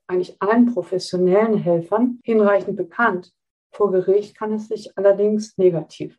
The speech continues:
auswirken. So ein weiterer Meilenstein, finde ich, war die Einrichtung von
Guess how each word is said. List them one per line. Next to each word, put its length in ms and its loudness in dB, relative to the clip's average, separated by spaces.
auswirken. 760 -14
So 120 -4
ein 200 -4
weiterer 380 2
Meilenstein, 1000 -2
finde 260 -4
ich, 300 -6
war 480 0
die 380 -2
Einrichtung 800 -4
von 560 -4